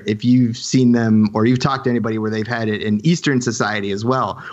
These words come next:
or do they have their own? Do they have their own workings? Like, is it, is the, these kind of things, do they have influence over Chinese, like, you know, circles and these, these ec-, the rise of the Chinese as an economic power? Do they have,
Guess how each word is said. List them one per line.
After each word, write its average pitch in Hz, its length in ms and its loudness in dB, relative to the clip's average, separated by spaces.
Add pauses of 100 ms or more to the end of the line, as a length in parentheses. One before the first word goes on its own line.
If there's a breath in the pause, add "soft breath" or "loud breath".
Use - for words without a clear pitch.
or 117 100 0
do 117 80 2
they 139 160 2
have 135 180 -2
their 120 180 0
own? 120 480 0 (600)
Do 120 80 0
they 151 200 2
have 131 220 -2
their 110 140 -2
own 110 260 -2
workings? 101 440 -6
Like, 101 140 -8
is 107 120 -2
it, 110 200 0
is 98 380 -4
the, 113 120 0
these 127 320 2
kind 135 160 0
of 113 100 -2
things, 123 200 2
do 113 100 -2
they 131 160 0
have 123 220 -2
influence 127 440 2
over 113 220 0
Chinese, 113 560 0
like, 101 240 -4 (300 loud breath)
you 107 80 2
know, 98 200 0
circles 107 640 -2
and 101 140 0
these, 104 160 2
these 107 240 0
ec-, 110 320 -4
the 107 100 0
rise 110 360 0
of 104 80 0
the 104 60 2
Chinese 107 440 0
as 101 140 -2
an 101 80 -2
economic 101 480 -4
power? 107 360 -2
Do 92 140 -8
they 110 200 -2
have, 110 280 -4